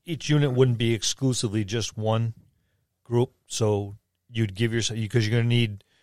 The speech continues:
your healer, you're gonna need your strategist, you know, so if you had a party of six, three of them would be your artillerists.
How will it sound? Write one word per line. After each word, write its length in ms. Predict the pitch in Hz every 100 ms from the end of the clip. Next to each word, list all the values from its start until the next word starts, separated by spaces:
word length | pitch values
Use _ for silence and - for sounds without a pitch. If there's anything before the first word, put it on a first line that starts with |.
| _ -
your 160 | 110 92
healer, 460 | - 113 110 104
you're 100 | 104
gonna 140 | 107 110
need 200 | 113 104
your 100 | 98
strategist, 680 | - 113 107 95 107 107
you 60 | 120
know, 40 | 101
so 260 | 127 110 - - _
if 160 | - 120
you 100 | 131
had 180 | 123 117
a 60 | 110
party 240 | 110 107
of 100 | 104
six, 480 | - 185 135 - -
three 400 | - - 160 165
of 100 | 131
them 140 | 120
would 180 | 113 95
be 80 | 107
your 320 | 107 104 101
artillerists. 680 | - 131 107 98 - -